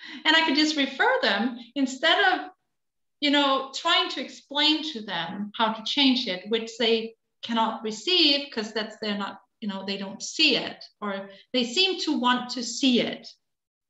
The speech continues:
often. And then I just say, "Go watch that, and then we'll talk afterwards,"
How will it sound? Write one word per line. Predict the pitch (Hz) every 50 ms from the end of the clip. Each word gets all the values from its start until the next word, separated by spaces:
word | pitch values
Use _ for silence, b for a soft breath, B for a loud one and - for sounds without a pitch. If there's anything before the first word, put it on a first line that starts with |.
| _ _ _ _ _ _ _ _ _ _ _ _ _ -
often. | - 185 185 180 - - 185 180 175 180 - - - _ _ _ _ _ _ B B B B B
And | 247 240 262
then | 277 262
I | 254 254 240 247
just | 262 254 - -
say, | - 262 247 233 -
"Go | - 339 359 339
watch | - 277 311 - - - -
that, | 175 156 - - -
and | 180
then | 180 196 196
we'll | 196 190 190 190
talk | - 180 - - - -
afterwards," | - _ _ _ _ - - _ _ - - -